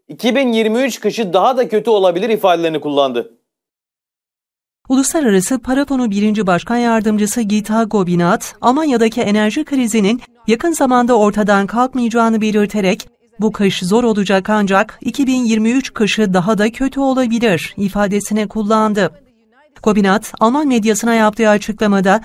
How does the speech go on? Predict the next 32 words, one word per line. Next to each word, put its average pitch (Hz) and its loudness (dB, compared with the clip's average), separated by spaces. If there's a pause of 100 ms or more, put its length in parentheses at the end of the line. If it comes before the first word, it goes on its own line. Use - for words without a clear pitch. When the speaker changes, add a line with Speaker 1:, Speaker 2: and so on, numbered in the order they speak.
(240)
Speaker 2:
Avrupa'nın 269 2
en 233 0
büyük 214 0
ekonomisine 208 0
sahip 196 0
Almanya'nın 214 2 (200)
bir 294 0
süre 269 0
enerji 220 2
kriziyle 233 0
mücadele 208 2
etmek 202 0
zorunda 208 0
kalacağını 226 2
aktardı. 196 0 (960)
"Bu 220 2
kış 202 0
zor 247 0
olacak 214 0
ancak 214 0
iki 240 -4
bin 262 2
yirmi 233 2
üç 240 -2
kışı 220 0
daha 190 0
da 233 2
kötü 214 -2
olabilir." 247 0
ifadesini 220 0
kullanan 247 0
Gobinat, 196 0